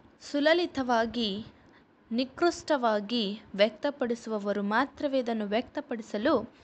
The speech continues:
ಸಾಧ್ಯ. ಇತರರು ಮೌನವಾಗಿದ್ದು ಆಲಿಸಿ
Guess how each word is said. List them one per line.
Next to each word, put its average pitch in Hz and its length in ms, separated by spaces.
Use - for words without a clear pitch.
ಸಾಧ್ಯ. 208 480
ಇತರರು 247 500
ಮೌನವಾಗಿದ್ದು 220 880
ಆಲಿಸಿ 285 520